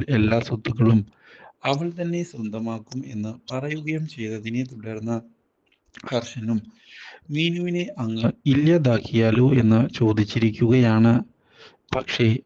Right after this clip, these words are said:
അവളെ ഇല്ലാതാക്കുമ്പോൾ യാതൊരു സംശയവും മറ്റാർക്കും തോന്നാത്ത വിധത്തിൽ വേണം കാര്യങ്ങൾ തീർക്കാനെന്ന് വ്യക്തമാക്കുന്ന സുഹാസിനി ഇല്ലെങ്കിൽ വീണ്ടും ചോദ്യങ്ങൾ നമ്മുടെ നേർക്ക് വരും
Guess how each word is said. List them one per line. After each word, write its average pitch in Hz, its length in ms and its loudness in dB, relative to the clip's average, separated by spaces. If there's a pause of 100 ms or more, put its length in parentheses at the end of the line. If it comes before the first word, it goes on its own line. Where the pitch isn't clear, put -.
(120)
അവളെ 113 320 2
ഇല്ലാതാക്കുമ്പോൾ 113 880 2 (200)
യാതൊരു 165 540 4
സംശയവും 110 800 2 (760)
മറ്റാർക്കും 170 600 2
തോന്നാത്ത 117 560 0
വിധത്തിൽ 139 540 2
വേണം 110 340 2 (140)
കാര്യങ്ങൾ 110 520 2
തീർക്കാനെന്ന് 156 880 2
വ്യക്തമാക്കുന്ന 113 840 2 (1040)
സുഹാസിനി 117 760 -6 (160)
ഇല്ലെങ്കിൽ 110 440 -10 (200)
വീണ്ടും 160 460 -4
ചോദ്യങ്ങൾ 113 600 -10 (260)
നമ്മുടെ 147 420 -6
നേർക്ക് 160 460 -10
വരും 117 300 -8